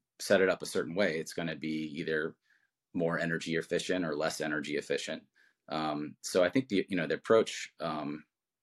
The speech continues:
can cascade across many different scenarios and many different platforms. It's just about showing them the data and then giving them that information, and then they can make better decisions going forward. I think that's ultimately,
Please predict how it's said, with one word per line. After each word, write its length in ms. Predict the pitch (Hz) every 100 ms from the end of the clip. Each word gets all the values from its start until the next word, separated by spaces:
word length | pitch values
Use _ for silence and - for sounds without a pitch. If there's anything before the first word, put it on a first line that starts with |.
| _ -
can 160 | 90
cascade 480 | 98 92 - 87 82
across 500 | 73 80 78 - - -
many 240 | 87 85
different 320 | 78 76 80
scenarios 720 | - 76 76 85 104 110 - - _ _ _
and 200 | - 82
many 200 | 78 80
different 260 | 73 - -
platforms. 720 | - 64 - 87 95 101 - _ _ _ -
It's 160 | 98
just 160 | - -
about 200 | 92 82
showing 320 | - 92 90
them 160 | 87 80
the 80 |
data 420 | 78 76 80 78 - _ _ _ -
and 160 | 85
then 220 | 85 82 78
giving 380 | 90 85 87
them 180 | 80 78
that 260 | 78 76 -
information, 680 | 78 82 78 78 80 71 69
and 120 | 76
then 120 | 76
they 100 | 73
can 160 | 78 76
make 220 | 69 -
better 180 | 69 69
decisions 640 | 67 65 67 65 - -
going 240 | 62 64
forward. 320 | - 65 65 71
I 60 |
think 160 | 101 98
that's 160 | 80
ultimately, 680 | - 78 - 69 65 69